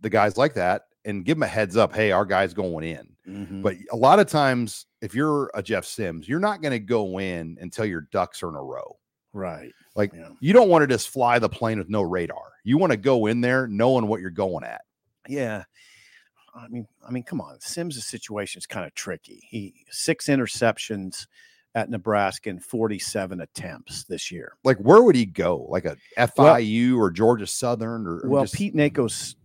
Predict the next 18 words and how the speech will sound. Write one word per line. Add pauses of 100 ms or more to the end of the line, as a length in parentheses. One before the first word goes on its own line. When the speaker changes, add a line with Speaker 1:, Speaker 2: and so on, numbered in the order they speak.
(180)
Speaker 2:
mentioned
Group
of
Five.
Speaker 1:
Yeah,
like
a
Sun
Belt. (600)
Speaker 2:
Perhaps,
yeah.
I
mean,
Speaker 1:
Conference
Speaker 2:
maybe
Mac,
Speaker 1:
U
S